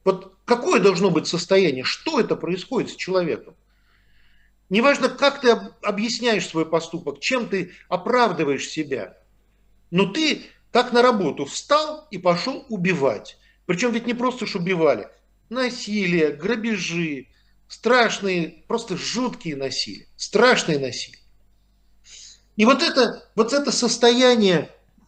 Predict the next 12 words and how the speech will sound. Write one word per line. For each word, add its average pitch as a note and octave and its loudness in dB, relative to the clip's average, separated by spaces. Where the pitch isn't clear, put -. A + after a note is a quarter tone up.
понять B3+ 0
вот F3 -4
это E3+ -6
состояние F3 -2
человека, G#3 2
вот E3 -6
что - -10
там F#3 -2
в F3 -2
этом F#3 -2
сердце - -6
происходило. D3+ -8